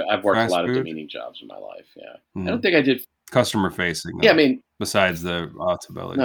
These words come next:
Speaker 2: stuff,
Speaker 1: no, I mean, I
Speaker 2: Mexico
Speaker 1: was,
Speaker 2: stuff.
Speaker 1: I was, you know, I worked at a bunch of dumb shits. I worked at a
Speaker 2: You worked at a, you worked at a video game
Speaker 1: for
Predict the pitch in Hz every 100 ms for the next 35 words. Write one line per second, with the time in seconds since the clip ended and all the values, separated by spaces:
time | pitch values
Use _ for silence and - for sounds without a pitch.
0 | 98 90 151 127 95 101 101 92 123 95
1 | 92 90 - - _ 87 - 85 90 -
2 | 67 - _ _ _ _ - 113 - -
3 | 64 - - - - - - 87 87 82
4 | - _ _ - 185 202 - 135 113 98
5 | 95 - - 139 147 123 104 92 117 95
6 | 82 78 76